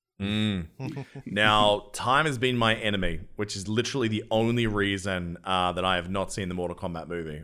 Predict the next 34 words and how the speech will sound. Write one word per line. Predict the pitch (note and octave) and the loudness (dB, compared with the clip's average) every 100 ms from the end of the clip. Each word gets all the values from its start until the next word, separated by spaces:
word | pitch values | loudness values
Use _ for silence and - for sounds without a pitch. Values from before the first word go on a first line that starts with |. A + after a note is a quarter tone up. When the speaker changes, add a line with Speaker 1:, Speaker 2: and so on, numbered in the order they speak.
| E2+ | -8
Speaker 1:
I | |
can't | F#2+ A#2 A2+ A2+ | -4 0 0 0
tell | A2+ G2+ | 0 0
you | F#2 | 0
how | F#2+ | -2
much | F#2 F2+ G#2 | -2 -2 -2
I | |
wanna | F#2 E2+ | -2 -2
watch | E2+ E2 | -4 -6
this | - D#2 | -10 -8
movie. | F2+ D#2 D2 - _ | -8 -6 -10 -12 _
I | F#2 | -2
wanna, | F#2 F#2+ F#2 F2+ - - - - | 0 2 2 2 -2 -14 -16 2
like, | A#2 B2+ | 2 4
it's | C3 | 2
the | C#3 B2+ | 0 2
only | C3 C#3+ C#3+ | 2 2 0
thing | C3+ C3+ | -2 0
I've | A#2 G#2 | 2 0
considered | - G#2+ - A2+ G2+ E2+ | -2 -2 -2 0 0 -2
since | - G2 - | -4 -6 -6
covid | G2 F#2+ F#2 F#2+ | -2 0 0 -2
of | F2+ | 0
going, | G2+ F#2+ F#2+ F#2 - - _ _ - E5+ A4 | 0 2 0 -2 -8 -20 _ _ -20 -4 0
what | A4 | 0
if | G#4 | 0
I | |
just | F4 F4 | -2 0
wore | C4 | 0
two | A#3+ | 0
masks | G#3 F#3+ | 0 0
and | F#3+ | -2
just | F3 E3+ | -6 -4
went? | D#3+ | -6